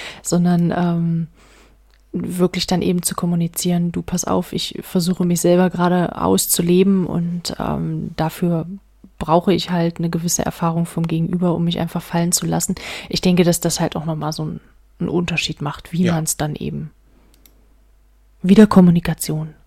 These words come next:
Speaker 1: Es ist
Speaker 2: Ja.
Speaker 1: ein Kommunikationspodcast.
Speaker 2: <laughs>
Speaker 1: Und wir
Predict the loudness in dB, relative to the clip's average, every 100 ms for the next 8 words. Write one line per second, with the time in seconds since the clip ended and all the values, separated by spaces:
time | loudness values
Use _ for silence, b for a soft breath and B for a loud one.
0 | -8 -4 -2 -2 -2 -2 -2 -4 -8 -8
1 | -8 -8 -12 -16 -16 -18 -18 -20 _ -2
2 | 2 6 8 8 8 6 4 2 -2 -2
3 | -4 -2 6 8